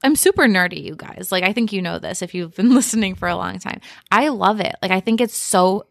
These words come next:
fascinating to see how something absorbs when you put it on. Like, when I find something new that I'm really passionate about, I get so excited. Like, the Olay Retinol Serum is wonderful, and it's thirty dollars instead of most, like, every other retinol that I try is, like,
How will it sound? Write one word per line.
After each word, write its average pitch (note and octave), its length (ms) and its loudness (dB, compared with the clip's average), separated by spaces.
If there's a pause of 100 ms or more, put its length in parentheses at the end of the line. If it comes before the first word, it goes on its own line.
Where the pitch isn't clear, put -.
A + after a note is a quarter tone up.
(120)
fascinating F#3 720 -2
to F3 100 -8
see F#3 240 -2
how F3+ 180 -2
something F3+ 480 -4 (540)
absorbs A#3+ 560 2
when G3 140 2
you F#3 80 0
put E3+ 220 -2
it E3+ 160 -8
on. A#3 400 2
Like, F#3 220 0 (200)
when G#3 140 0
I G#3+ 100 4
find G3 300 0
something A3+ 500 2
new G3 240 4
that G3 100 0
I'm F#3 220 0
really F3+ 220 0
passionate F#3 520 -4
about, F#3+ 240 2
I F3 40 -2
get F3 180 -6
so F3 320 0
excited. F#3 540 -4
Like, F3+ 180 -2 (540)
the A3 140 2
Olay A3+ 220 4
Retinol G#3 400 2
Serum F3 440 -6
is G3+ 200 -4 (120)
wonderful, F#3+ 680 2
and F#3 200 -2
it's G3 220 -4 (340)
thirty G#3+ 300 2
dollars G3+ 520 4
instead G3 280 -6
of G3+ 100 -2
most, G3+ 340 0 (240)
like, A3 200 -4
every A3 260 0
other B3+ 180 2
retinol A3+ 360 0
that G3+ 80 -2
I F#3+ 100 0
try G#3+ 440 2
is, F3+ 220 -4
like, F#3 160 -4